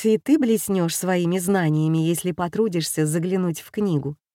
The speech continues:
Я была уверена, что пробудила его любопытство — и что он непременно туда заглянет, оставшись один.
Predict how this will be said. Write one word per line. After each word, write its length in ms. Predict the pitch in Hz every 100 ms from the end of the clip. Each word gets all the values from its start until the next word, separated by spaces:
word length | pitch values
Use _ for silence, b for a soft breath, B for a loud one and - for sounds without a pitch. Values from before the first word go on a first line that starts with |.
| _ _ _ _ _ _
Я 180 | - 185
была 240 | 170 170 170
уверена, 520 | 165 175 247 190 165
что 240 | - -
пробудила 680 | 165 185 165 170 151 196 220
его 360 | 190 165 156 185
любопытство — 840 | 185 165 190 - 151 - - - _ _ _ _ -
и 60 |
что 220 | 175 - 185
он 160 | 185
непременно 760 | 185 160 170 170 196 233 220 214
туда 340 | 175 160 185
заглянет, 720 | 180 196 190 196 175 139 131
оставшись 760 | 147 151 - 156 147 - 160 -
один. 480 | 185 170 165 143